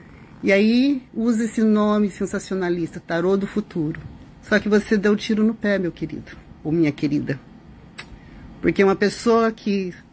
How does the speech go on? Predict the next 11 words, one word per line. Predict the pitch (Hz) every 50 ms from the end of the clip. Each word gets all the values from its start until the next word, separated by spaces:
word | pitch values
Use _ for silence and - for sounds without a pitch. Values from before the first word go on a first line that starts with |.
| - - - - - - - - -
se | - 208
arroga | 190 190 185 - - 208 240 247 269 294 247 269
o | 269
direi-, | 214 240 240 208 185 175 165 156 147 - -
o, | 175 180 175 165 -
o | - 180 180 165 165 156 - -
poder | - 214 202 170 165 196 202 196 180 170
de | 165 175
ver | 160 180
o | 185 185
futuro, | - 147 - - 214 220 233 220 190 165 -